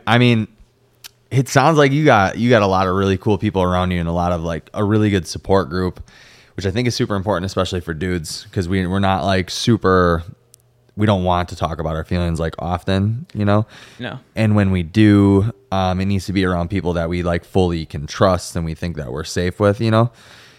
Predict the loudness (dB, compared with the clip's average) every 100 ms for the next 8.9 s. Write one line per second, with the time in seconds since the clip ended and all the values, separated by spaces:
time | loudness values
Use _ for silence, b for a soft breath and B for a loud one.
0 | B 0 2 4 4 6 6 4 0 -2
1 | 0 2 0 -2 -2 0 -2 -4 -4 -2
2 | -2 -2 -2 -2 -2 -2 0 2 4 4
3 | 4 4 2 0 -2 -4 -2 4 4 4
4 | 2 0 0 -2 -2 -4 -4 -12 _ _
5 | _ _ -20 -20 _ -20 -10 -4 -4 -2
6 | -4 -4 -10 _ _ -10 -8 -2 -4 -4
7 | -4 0 2 0 -2 0 2 2 -2 -8
8 | b b -6 -4 -4 -4 -2 -2